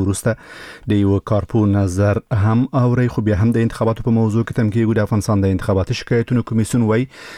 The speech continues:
له نهه سوه زیات کسان یې عدلي او قضایي ارګانونو ته ورپېژندلي دي. د کمیسیون مرستیال دین محمد عظیمي نن په کابل کې په یوه خبري غونډه کې وویل چې دا هغه کسان دي چې په انتخاباتو کې درغلۍ کړې او، اه، انتخاباتي جرمونه یې ترسره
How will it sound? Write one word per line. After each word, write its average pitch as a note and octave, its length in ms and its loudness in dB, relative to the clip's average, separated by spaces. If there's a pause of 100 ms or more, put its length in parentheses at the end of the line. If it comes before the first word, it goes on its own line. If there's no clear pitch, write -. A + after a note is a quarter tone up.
(180)
له A#2 100 2
نهه D3+ 180 -2
سوه C3+ 320 2
زیات B2+ 260 0
کسان G#2+ 240 0
یې G2 140 0
عدلي G2 200 2
او F2+ 120 -2
قضایي G2 260 2 (120)
ارګانونو G2+ 500 2
ته G2 100 2
ورپېژندلي F#2 800 0
دي. F#2 140 2
د C3 160 -2
کمیسیون B2 340 0
مرستیال G#2+ 480 0
دین F#2+ 160 2
محمد F#2+ 460 0
عظیمي G2 320 2
نن F#2+ 140 0
په - 100 -4
کابل G2 200 2
کې - 160 -6
په F#2+ 80 2
یوه F#2 160 0
خبري F#2 300 0
غونډه F#2 240 0
کې - 40 0 (120)
وویل A2 180 0
چې - 600 -8
دا F#2 140 0
هغه A#2+ 240 -2
کسان A#2+ 260 0
دي - 80 -8
چې A#2+ 160 -2
په A2+ 260 0
انتخاباتو G#2 480 -2
کې G2 160 -2
درغلۍ F#2 460 0
کړې A#2+ 140 2 (100)
او، B2+ 60 2 (640)
اه، G#2 260 2
انتخاباتي G2 340 -2 (420)
جرمونه G#2 320 2
یې F#2 180 -2
ترسره G2 280 0